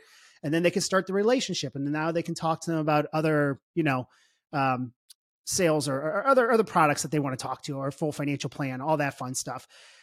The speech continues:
So Tactive started just, uh, a few years ago, back in, it, it really started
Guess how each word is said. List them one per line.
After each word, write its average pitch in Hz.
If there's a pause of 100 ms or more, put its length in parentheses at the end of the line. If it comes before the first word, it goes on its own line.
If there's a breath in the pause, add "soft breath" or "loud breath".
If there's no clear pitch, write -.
So 170
Tactive 277
started 165
just, 185 (320)
uh, 147 (260)
a -
few 175
years 156
ago, 123
back 135
in, 123
it, 170
it 185
really 208
started 175